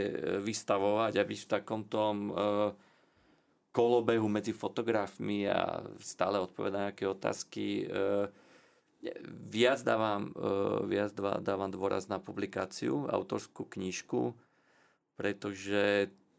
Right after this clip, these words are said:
tam mám viac času. Nie, je to, je to také pestrejšie, s-, viac sa dostane k ľuďom, e, proste z Európy alebo zo sveta. Na tú výstavu ti dojde, čo ja viem, na-, ve-, výstavy sú dneska s-, v podstate o vernisáži.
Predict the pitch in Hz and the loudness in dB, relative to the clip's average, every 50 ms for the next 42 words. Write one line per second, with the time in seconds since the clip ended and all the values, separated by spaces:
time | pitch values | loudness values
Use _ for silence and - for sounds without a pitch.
0 | _ - 101 101 101 107 107 101 98 95 110 113 117 113 - - - 107 107 104 | _ -2 -2 0 0 0 0 0 0 0 0 0 0 -2 -6 -6 -2 -2 -2 -2
1 | - - - - 107 101 101 98 98 92 98 - - _ _ _ - - - 90 | -4 -8 -6 -4 -2 -2 0 0 -2 -4 -6 -12 -20 _ _ _ -16 -16 -16 -16
2 | - - - _ - - - - - - - - - - 113 120 120 - 135 113 | -18 -20 -20 _ -20 -20 -20 -20 -16 -14 -14 -10 -4 0 2 2 2 2 2 2
3 | 117 123 - - - 123 - 120 - 117 113 - - 120 117 117 - - 113 110 | 2 2 2 0 -2 0 -2 0 0 0 -2 0 0 0 0 0 0 2 2 4
4 | 107 104 107 - - - - - - - - - - 110 123 123 123 - 127 104 | 4 4 2 2 -2 -6 -8 -8 -8 -8 -10 -6 2 2 2 4 4 2 0 0
5 | 110 104 - - 113 104 95 98 98 101 95 107 104 98 98 98 98 98 - - | 0 -2 0 0 0 0 0 0 -2 0 2 2 4 4 4 2 0 -4 -8 -12
6 | - - - - - - - 98 98 95 - - 110 - - - - 104 90 92 | -20 -20 -14 -10 -8 -4 -2 -2 -2 -4 -6 -8 -10 -10 -8 -6 -4 -2 0 0
7 | 90 90 95 95 98 95 98 - - 98 95 98 95 95 - - 104 101 - - | 0 0 2 0 0 -2 -2 -2 -4 -4 -4 -4 -6 -6 -4 -2 -2 -2 -2 -2
8 | - - - - - - - _ _ _ _ _ _ _ _ - - - - - | -2 0 0 0 0 -2 -6 _ _ _ _ _ _ _ _ -6 -6 -6 -4 -4
9 | 101 101 104 104 - - 110 107 104 104 101 - - - - - 107 101 101 101 | -4 -4 -4 -4 0 0 2 2 2 2 0 -2 -6 -10 -14 -12 -6 -2 0 0
10 | 101 104 101 104 101 101 95 - - - - - - 101 98 98 98 98 98 98 | 0 2 2 2 2 2 2 0 -4 -12 -10 -4 -2 0 0 0 0 0 0 -2
11 | 101 - - - 110 127 135 - - 135 135 - - 131 117 113 - 113 110 104 | -2 -2 -6 -2 0 2 2 2 2 0 0 2 2 2 0 0 -4 -2 -2 -2
12 | - - 104 - - - _ _ - 104 - - 98 - - 90 82 78 - 90 | 0 -2 -2 -4 -6 -10 _ _ -6 -4 -2 -2 -2 -2 -2 -2 -2 -4 -4 -6
13 | 92 - - - 50 50 50 50 - - | -8 -6 -6 -6 -6 -8 -10 -12 -14 -18